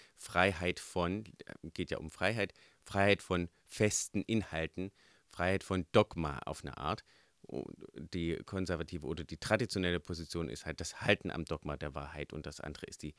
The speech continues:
Befreiung, die Auflösung der, der festen Wahrheiten.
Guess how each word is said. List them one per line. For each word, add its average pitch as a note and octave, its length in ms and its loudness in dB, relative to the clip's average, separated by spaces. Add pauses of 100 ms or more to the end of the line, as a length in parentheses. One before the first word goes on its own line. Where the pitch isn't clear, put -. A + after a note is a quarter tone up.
(180)
Befreiung, E2 720 2 (580)
die F#2 100 -2
Auflösung E2+ 540 2
der, D2 280 -4 (100)
der E2+ 120 0
festen D2+ 540 -6 (400)
Wahrheiten. D#2 580 -2